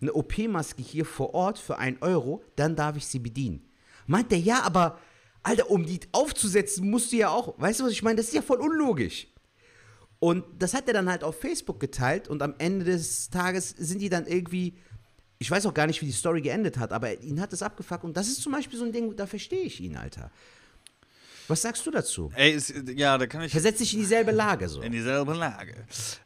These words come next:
Speaker 2: Ähm, nein, ich hab immer meine Masken dabei. Ich bin, äh, äh, Vorbildfunktion und, äh, nein, das ist ja doch eine ganz, ganz einfache,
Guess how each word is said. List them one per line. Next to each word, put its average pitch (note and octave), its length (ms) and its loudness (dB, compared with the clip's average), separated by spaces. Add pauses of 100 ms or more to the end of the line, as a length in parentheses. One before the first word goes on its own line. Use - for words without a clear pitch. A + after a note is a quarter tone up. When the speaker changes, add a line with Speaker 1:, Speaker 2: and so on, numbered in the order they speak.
Speaker 2:
Ähm, C3+ 420 2
nein, B2+ 280 2
ich C3+ 100 -8
hab C#3 120 -16
immer D3+ 180 0
meine B2 220 0
Masken B2 360 -8
dabei. A2+ 380 0
Ich A2 160 -14
bin, A#2 340 -4
äh, A2 640 -6
äh, G#2 260 -14 (140)
Vorbildfunktion D#3+ 1040 -2
und, A#2 280 -4
äh, A2+ 200 -2 (320)
nein, C3 360 4
das C#3 180 0
ist F3 140 -4
ja F#3 80 2
doch D#3+ 100 2
eine D3 140 0
ganz, E3+ 260 -2
ganz E3+ 200 -4
einfache, D3+ 600 -4